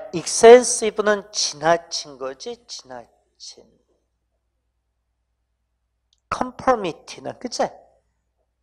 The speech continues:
지나치게 유사하고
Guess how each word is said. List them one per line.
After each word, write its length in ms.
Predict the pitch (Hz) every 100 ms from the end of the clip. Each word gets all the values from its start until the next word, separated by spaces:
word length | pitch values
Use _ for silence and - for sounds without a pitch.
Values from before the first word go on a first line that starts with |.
| _ _ _ -
지나치게 920 | - 160 196 220 - - 214 214 196
유사하고 880 | 139 147 - 175 160 147 - 160